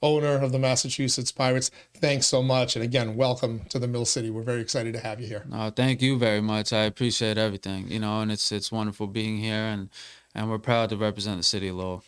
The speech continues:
Speaker 1: Yeah.
Speaker 2: You know, we are.
Speaker 1: Well, thank you. Thank you to Jawad, and thank you to all of you for joining us on this podcast as well. Inside Lowell, as we like to say,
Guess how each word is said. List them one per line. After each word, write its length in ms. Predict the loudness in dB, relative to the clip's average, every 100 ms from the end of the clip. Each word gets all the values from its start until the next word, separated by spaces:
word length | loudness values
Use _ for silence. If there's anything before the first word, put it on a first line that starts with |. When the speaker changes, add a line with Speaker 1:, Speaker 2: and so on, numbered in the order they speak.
| _ _
Speaker 1:
Yeah. 180 | -12 -10
Speaker 2:
You 40 |
know, 60 | -8
we 160 | -6 -4
are. 200 | -6 -8 _ -10
Speaker 1:
Well, 160 | -10
thank 320 | -2 -2 -2
you. 80 | -8
Thank 320 | -6 -6 -6
you 60 | -8
to 80 | -8
Jawad, 480 | -6 0 2 2 0
and 120 | 0
thank 220 | 0 0
you 60 | 0
to 100 | 0
all 160 | 0 -2
of 120 | 0
you 160 | 0 2
for 140 | 2
joining 340 | 4 4 4
us 220 | 2 2 -2 -12 -20 0
on 220 | 2 4
this 180 | 2 0
podcast 800 | 2 2 2 2 2 2 0 0
as 140 | 0
well. 480 | 2 2 4 4 2
Inside 680 | 2 2 2 2 2 2 2
Lowell, 380 | 2 4 4 2
as 100 | 0
we 100 | 0
like 220 | 2 0
to 100 | -4
say, 580 | -2 2 2 2 0